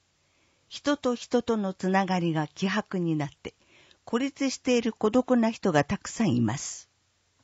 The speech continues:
その中で、民生委員児童委員は、高齢者を対象とした活動のウエイトが増え、高齢者の方が気軽に声をかけられる話し相手や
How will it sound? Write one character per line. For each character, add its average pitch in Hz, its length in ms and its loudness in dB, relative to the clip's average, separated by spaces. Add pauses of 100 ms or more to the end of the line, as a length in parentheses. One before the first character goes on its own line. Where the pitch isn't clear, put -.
(160)
そ 233 100 2
の 285 140 6
中 277 320 4
で、 - 220 -2 (300)
民 220 200 4
生 226 160 0
委 214 40 2
員 180 280 2
児 175 140 0
童 214 200 4
委 196 80 -2
員 180 280 0
は、 117 180 -6 (420)
高 277 200 4
齢 277 160 2
者 180 180 2
を 151 80 2
対 180 240 2
象 170 220 0
と 170 140 -2
し - 60 -6
た - 140 2
活 175 320 -2
動 170 160 4
の 165 200 2
ウ 156 120 4
エ 175 60 6
イ 175 60 2
ト 165 160 0
が 151 120 2
増 156 220 -4
え、 110 180 -2 (420)
高 285 220 8
齢 254 180 6
者 208 160 2
の 143 140 2
方 131 300 -2
が 113 180 -4 (260)
気 226 160 -2
軽 262 240 2
に 233 200 -2
声 208 280 2
を 151 100 4
か 165 160 -2
け 190 140 2
ら 175 140 4
れ 165 140 4
る 139 120 2
話 185 360 0
し - 160 -4
相 175 180 0
手 123 160 -4
や 120 160 -4